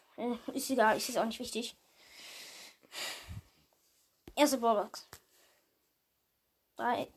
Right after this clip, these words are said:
zwei, eins. Ich ziehe nichts, siebzig Coins. Ähm, zehn Jessie und zehn Bibi.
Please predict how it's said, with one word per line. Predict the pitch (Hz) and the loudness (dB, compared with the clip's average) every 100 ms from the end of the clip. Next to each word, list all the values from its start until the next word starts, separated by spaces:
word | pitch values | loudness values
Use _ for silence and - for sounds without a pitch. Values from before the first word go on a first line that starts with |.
| - | -16
zwei, | - 233 233 - - | -8 -4 -6 -4 2
eins. | 262 294 - _ - - _ _ _ _ _ _ _ _ | 4 4 -4 _ -20 -20 _ _ _ _ _ _ _ _
Ich | - 247 | -8 -6
ziehe | - 254 | 0 2
nichts, | 254 254 - | 2 0 -6
siebzig | 233 240 - 226 | -6 -6 -6 -6
Coins. | - 254 254 254 - _ - - - - - - | -2 0 2 0 -6 _ -20 -20 -20 -20 -12 0
Ähm, | 277 269 269 262 - | 6 8 8 4 -2
zehn | - 262 247 240 | -2 2 2 4
Jessie | 240 233 - - 226 214 - | 2 2 -2 -6 -8 -10 -12
und | - 254 240 240 | -2 2 2 0
zehn | - 220 220 | -2 0 0
Bibi. | 214 208 190 202 | 2 0 -2 -6